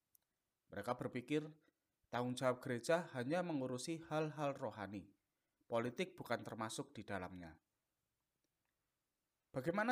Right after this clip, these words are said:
sebenarnya peran orang Kristen dalam politik? Alkitab tidak mengajarkan orang-orang Kristen untuk mendirikan negara Kristen, seperti sekelompok orang dari agama tertentu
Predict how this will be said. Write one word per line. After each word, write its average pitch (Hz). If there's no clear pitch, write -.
sebenarnya 151
peran 139
orang 127
Kristen 127
dalam 107
politik? 101
Alkitab 165
tidak 165
mengajarkan 139
orang-orang 120
Kristen 143
untuk 123
mendirikan 127
negara 147
Kristen, 127
seperti 123
sekelompok -
orang 123
dari 110
agama 107
tertentu 113